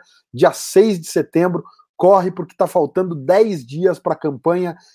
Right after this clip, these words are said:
em catarse ponto M E barra Tecnodreams, que é a nova H Q do senhor Isaac Sagara. Então, sem mais delongas, quero dar as boas-vindas a esse artista nacional.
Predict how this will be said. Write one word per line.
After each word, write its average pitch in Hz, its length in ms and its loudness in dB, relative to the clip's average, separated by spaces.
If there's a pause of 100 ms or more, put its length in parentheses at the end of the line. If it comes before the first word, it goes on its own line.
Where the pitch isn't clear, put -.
(100)
em 160 100 -6
catarse 185 720 0
ponto 175 460 -2
M 147 200 -2
E 165 220 2 (260)
barra 160 300 4
Tecnodreams, 196 960 -2 (240)
que 277 180 2
é 233 80 8
a 233 120 6
nova 208 420 4
H 180 160 0
Q 190 200 0
do 160 100 -6
senhor 190 260 -2
Isaac 160 500 -2
Sagara. 127 560 0 (320)
Então, 190 240 0
sem 226 280 -4
mais 208 300 2
delongas, 175 580 2 (200)
quero 190 140 2
dar 208 140 4
as 165 120 0
boas-vindas 175 840 2
a 175 80 2
esse 170 180 -2
artista 165 480 -2
nacional. 151 560 2